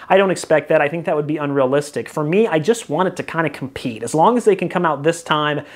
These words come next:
and compete with the other golf balls and get close to what they're wanting to do,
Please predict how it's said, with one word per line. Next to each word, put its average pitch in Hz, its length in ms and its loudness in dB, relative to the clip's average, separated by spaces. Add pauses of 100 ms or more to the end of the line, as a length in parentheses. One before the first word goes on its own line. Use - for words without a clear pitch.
(180)
and 131 160 -4
compete 202 460 0
with 190 120 2
the 185 140 4
other 170 160 4
golf 143 340 2
balls 139 340 2
and 131 100 -8
get 123 160 -14
close 170 320 0
to 185 100 -2
what 170 160 2
they're 170 100 2
wanting 147 340 -2
to 139 100 -4
do, 131 420 -4